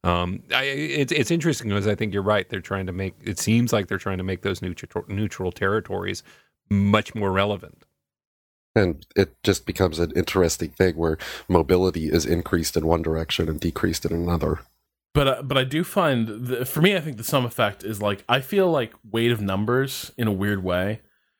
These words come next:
Speaker 3: is telling more in this system than it was in the old one. And you might feel differently 'cause it, 'cause it does constrain movement in these different ways. But I am definitely feeling like if you're trying to pull this big up sense against an,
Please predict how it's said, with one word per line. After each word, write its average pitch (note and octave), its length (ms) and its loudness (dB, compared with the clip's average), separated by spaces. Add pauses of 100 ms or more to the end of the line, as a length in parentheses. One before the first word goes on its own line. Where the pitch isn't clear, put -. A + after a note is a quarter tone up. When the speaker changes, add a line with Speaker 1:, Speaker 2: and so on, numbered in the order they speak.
(460)
Speaker 3:
is A#2 460 0 (460)
telling A#2+ 520 2
more F#2+ 640 -4 (180)
in G#2+ 220 2
this G#2 140 0
system D3 420 0
than A2 100 0
it F2+ 60 -4
was F#2+ 220 -2
in F#2 80 -8
the F2 80 -6
old E2+ 180 -8
one. D#2 240 -16
And A#2+ 140 2
you E3 60 6
might B3 120 4
feel A#3+ 160 0
differently F3 340 -2
'cause A2 200 -6
it, A2 260 -4
'cause C#3+ 140 2
it C#3 40 0
does G3 140 2
constrain F3+ 440 0
movement D3+ 340 2
in G2 60 0
these G2 140 -2
different G2+ 280 -4
ways. C3+ 420 -2 (760)
But A#2+ 340 2 (400)
I B2 120 4
am B2+ 160 2
definitely D#3+ 400 0
feeling F#3 320 0
like G#2 240 2
if G#2 100 -6
you're A#2 140 2
trying D#3+ 320 0
to C3+ 60 0
pull C#3+ 240 0
this A#2 100 0
big A#2 240 0
up C3+ 140 0
sense A2 280 -4
against G#2+ 220 -4
an, G2+ 260 0